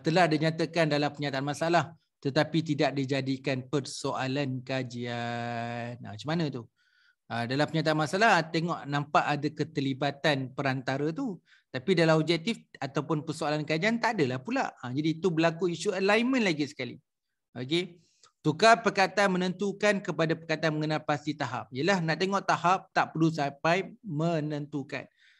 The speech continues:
Sebab menentukan kena ada ujian, kena ada hipotesis. Tapi nak tengok tahap cukuplah mengenal pasti sahaja.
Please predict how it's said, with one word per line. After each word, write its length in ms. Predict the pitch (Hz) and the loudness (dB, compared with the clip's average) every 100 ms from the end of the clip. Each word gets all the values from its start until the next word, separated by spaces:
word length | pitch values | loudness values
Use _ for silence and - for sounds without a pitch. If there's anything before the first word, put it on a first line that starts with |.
| _ _ | _ _
Sebab 160 | 147 | -2
menentukan 560 | 143 156 160 175 190 196 | 2 0 2 0 2 0
kena 240 | 190 151 | 0 -2
ada 80 | 143 | -2
ujian, 400 | 143 139 156 165 | -2 -2 0 0
kena 240 | 160 135 131 | -2 -4 -4
ada 80 | |
hipotesis. 640 | 127 135 127 139 175 147 - | -6 -8 -12 -6 -4 -4 -6
Tapi 320 | 117 117 139 | -10 -6 -4
nak 160 | 127 135 | -4 -6
tengok 240 | 139 139 - | -8 -8 -8
tahap 320 | 135 156 - - | -6 -8 -10 -8
cukuplah 640 | 156 156 185 165 147 120 | -8 -2 -4 -2 -6 -6
mengenal 640 | 131 127 127 127 151 160 160 | -6 -4 -4 -4 -4 -6 -8
pasti 480 | 127 123 - 160 156 | -6 -6 -8 -6 -6
sahaja. 960 | 156 143 123 117 120 127 127 123 123 | -2 -2 0 -2 -2 -2 -2 -2 -4